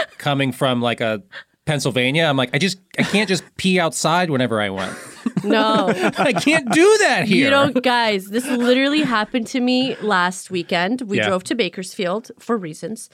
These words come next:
Speaker 2: I was with my
Speaker 1: <laughs>
Speaker 2: husband and my mom and dad, and <laughs> we were at a very, we were in, like, really bad traffic. And then David's like, "Yo, I got a pee pee."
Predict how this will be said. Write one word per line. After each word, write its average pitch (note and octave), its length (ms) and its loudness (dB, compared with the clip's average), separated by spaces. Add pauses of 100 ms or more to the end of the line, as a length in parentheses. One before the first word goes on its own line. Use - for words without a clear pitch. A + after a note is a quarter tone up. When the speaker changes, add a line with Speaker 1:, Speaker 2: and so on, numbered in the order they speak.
(340)
Speaker 2:
I G#3+ 80 2
was G#3+ 160 2
with A3 140 -2
my F#3+ 280 2
Speaker 1:
<laughs> G3+ 120 -2
Speaker 2:
husband A3 320 0
and G3 240 0
my F#3 100 0
mom F#3 180 0
and A3 120 -2
dad, E3 340 0
and F3 320 -4 (240)
<laughs> F#4 320 0
we C4 160 0
were A3+ 240 0
at G#3+ 140 0
a G#3+ 60 2
very, B3 420 0
we A#3 160 -2
were A#3 60 2
in, A3+ 100 -4
like, A3 160 -2
really A3+ 240 -2
bad G#3+ 180 0
traffic. F#3 580 -4 (220)
And A3+ 120 -16
then A3 160 4
David's G#3 260 0
like, G3+ 160 -6
"Yo, A3+ 140 0
I G3+ 100 2
got G3+ 180 -2
a E3+ 40 -12
pee A3+ 260 -2
pee." G3 360 0